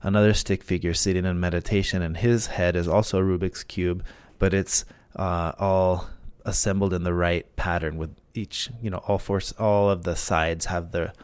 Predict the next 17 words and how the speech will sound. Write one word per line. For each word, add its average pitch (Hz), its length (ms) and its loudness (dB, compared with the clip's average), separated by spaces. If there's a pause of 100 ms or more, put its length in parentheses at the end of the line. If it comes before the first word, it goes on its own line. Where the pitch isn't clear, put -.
(300)
one 90 180 -4
solid 82 460 -2
color. 85 380 -4 (500)
And 117 80 0
I 113 80 4
thought 120 180 6
that 107 160 2
was 104 220 2 (480)
really 95 240 4
funny, 95 320 0
and 90 100 0
I, 90 200 0 (220)
and 104 140 -4
I 92 60 -4
think 120 260 -4
that's - 220 -2
how, 87 400 0